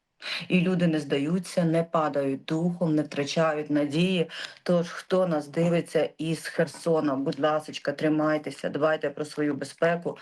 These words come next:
Ворог не спить і там. Є. Удар для Вінниці, він, е, буде.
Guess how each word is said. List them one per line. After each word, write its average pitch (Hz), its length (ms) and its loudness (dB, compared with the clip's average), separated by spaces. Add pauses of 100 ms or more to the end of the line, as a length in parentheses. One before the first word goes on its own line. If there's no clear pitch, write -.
(420)
Ворог 156 500 0 (720)
не 165 180 2
спить - 400 -2
і 117 40 -8
там. 107 160 -10 (3750)
Є. 156 320 2 (1000)
Удар 175 360 4
для 165 160 2
Вінниці, 170 540 0 (240)
він, 156 540 4
е, 143 540 2
буде. 151 560 0